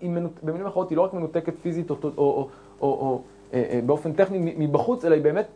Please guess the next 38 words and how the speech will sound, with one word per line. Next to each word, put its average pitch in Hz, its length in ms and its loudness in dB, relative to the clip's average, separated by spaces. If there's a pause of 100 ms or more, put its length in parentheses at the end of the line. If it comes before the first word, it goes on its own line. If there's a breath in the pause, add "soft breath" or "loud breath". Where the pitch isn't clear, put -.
(140)
מבחינה 180 280 2
תודעתית, 185 440 2
היא 160 100 -2
עכשיו 165 160 -4
חיה 156 160 2
בתוך 143 260 -4
הארמון. 123 280 0
מה 170 100 4
שמעניין 175 260 -2
אותה 180 140 0
זה 143 60 0
מה 151 100 0
שקורה, 156 340 2 (220 loud breath)
הכללים 185 320 2
של 185 160 4
הארמון. 160 340 6 (240 loud breath)
היא 254 100 6
רוצה 254 220 8
שמרדכי 226 440 4
ייכנס 240 600 2 (240 soft breath)
בלי 226 240 2
שיקרה 226 340 4
לו 220 80 6
שום 208 160 -2
דבר. 175 240 6
זה 175 100 0
מה - 80 2
שמעניין 196 300 0
אותה. 147 120 2
מה 185 160 0
שקורה 214 240 0
בחוץ 196 280 -2
כרגע 185 280 2
לא 175 160 2
כל 165 60 -6
כך - 80 -8
מעניין 127 220 -2
אותה. 113 140 -8